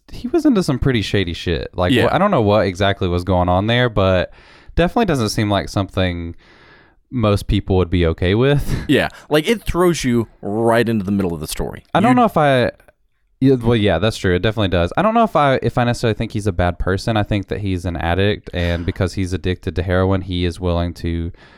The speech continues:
Speaker 1: compromise many different aspects of, you know, his morality to
Speaker 2: Right.
Speaker 1: get a fix.
Speaker 2: Well,
Speaker 1: And
Speaker 2: and
Speaker 1: that's a
Speaker 2: I
Speaker 1: big
Speaker 2: don't,
Speaker 1: part of the, I,
Speaker 2: I
Speaker 1: I
Speaker 2: don't
Speaker 1: didn't even
Speaker 2: mean
Speaker 1: mention
Speaker 2: that
Speaker 1: that. It has a lot of
Speaker 2: he's
Speaker 1: the drug, like, of an addiction kind of story too. It, like, throws together all these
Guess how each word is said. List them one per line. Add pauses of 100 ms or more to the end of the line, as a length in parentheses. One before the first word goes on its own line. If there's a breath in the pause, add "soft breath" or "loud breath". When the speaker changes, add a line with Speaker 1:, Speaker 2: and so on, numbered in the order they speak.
(240 loud breath)
Speaker 1:
compromise
many
different
aspects
of, (220)
you
know,
his (340)
morality
to
Speaker 2:
Right.
Speaker 1:
get
a
fix.
Speaker 2:
Well,
Speaker 1:
And
Speaker 2:
and
Speaker 1:
that's
a
Speaker 2:
I
Speaker 1:
big
Speaker 2:
don't,
Speaker 1:
part
of
the, (220 loud breath)
I,
Speaker 2:
I
Speaker 1:
I
Speaker 2:
don't
Speaker 1:
didn't
even
Speaker 2:
mean
Speaker 1:
mention
Speaker 2:
that
Speaker 1:
that.
It
has
a
lot
of
Speaker 2:
he's
Speaker 1:
the
drug,
like, (120)
of
an
addiction
kind
of
story
too.
It,
like,
throws
together
all
these